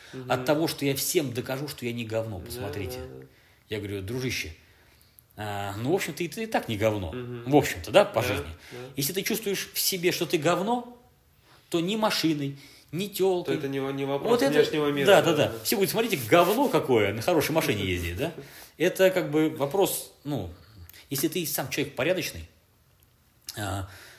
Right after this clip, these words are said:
Speaker 2: и люди, ну, с людьми хорошо относишься, то в целом это не проблема машин.
Speaker 1: Мгм.
Speaker 2: Вот многие люди приходят, чтобы купить себе что-то,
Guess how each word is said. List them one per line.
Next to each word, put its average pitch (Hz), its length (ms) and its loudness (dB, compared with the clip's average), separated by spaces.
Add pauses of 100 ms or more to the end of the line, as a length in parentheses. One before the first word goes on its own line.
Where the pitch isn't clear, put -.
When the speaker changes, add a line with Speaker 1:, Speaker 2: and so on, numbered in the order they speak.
(420)
Speaker 2:
и - 120 -4
люди, 139 500 2
ну, 104 320 -8
с - 120 -12
людьми 139 260 -2
хорошо 135 320 -6
относишься, 110 420 -10 (400)
то 147 140 -2
в 143 60 -6
целом 196 380 0 (200)
это 143 240 -2
не 131 200 -2
проблема 123 520 -4
машин. 104 320 -8 (240)
Speaker 1:
Мгм. 135 240 -10
Speaker 2:
Вот 135 200 -6
многие 160 340 -2
люди 156 160 -2
приходят, 180 460 -4 (200)
чтобы 143 400 -2
купить 160 340 -8
себе 123 200 -4
что-то, 143 220 0